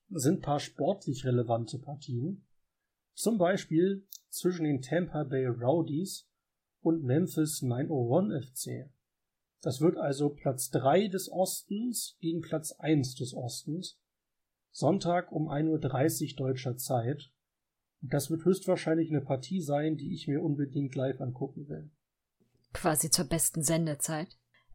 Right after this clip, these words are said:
Speaker 2: Ich hab da eine andere Partie, die ich empfehlen würde und die ich vor allem deshalb empfehlen würde, weil es zwei Mannschaften sind, über die wir jetzt schon sehr oft gesprochen haben, die ihr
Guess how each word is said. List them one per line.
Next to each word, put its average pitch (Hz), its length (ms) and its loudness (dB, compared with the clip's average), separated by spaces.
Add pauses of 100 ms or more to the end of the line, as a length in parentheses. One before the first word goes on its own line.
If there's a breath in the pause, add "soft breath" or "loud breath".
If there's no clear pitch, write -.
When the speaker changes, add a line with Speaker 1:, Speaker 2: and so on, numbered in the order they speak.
(140)
Speaker 2:
Ich - 160 6
hab 277 120 4
da 190 140 6
eine 170 400 4
andere 254 240 8
Partie, 165 320 0
die 156 80 -2
ich - 120 -8
empfehlen 196 420 4
würde 143 320 -2
und - 220 -10
die 165 60 -2
ich - 100 -6
vor 170 120 0
allem 156 240 0
deshalb 208 380 6
empfehlen 180 400 2
würde, 175 400 2 (460)
weil 165 120 2
es 165 160 2
zwei 170 200 2
Mannschaften 180 520 0
sind, 175 420 -4 (200)
über 170 240 2
die 165 240 -2
wir 160 380 2 (400)
jetzt 165 180 0
schon 160 140 0
sehr 147 240 8
oft - 180 2
gesprochen 160 500 -2
haben, 185 400 0 (580)
die 170 140 2
ihr 160 460 2